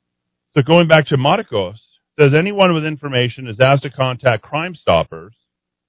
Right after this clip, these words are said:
anonymously at eight four three stops. Tip can be submitted at P three tips dot com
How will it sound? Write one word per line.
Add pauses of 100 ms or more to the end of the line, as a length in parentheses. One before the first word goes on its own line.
(280)
anonymously
at
eight
four
three
stops. (100)
Tip (300)
can
be
submitted (480)
at
P
three (120)
tips
dot
com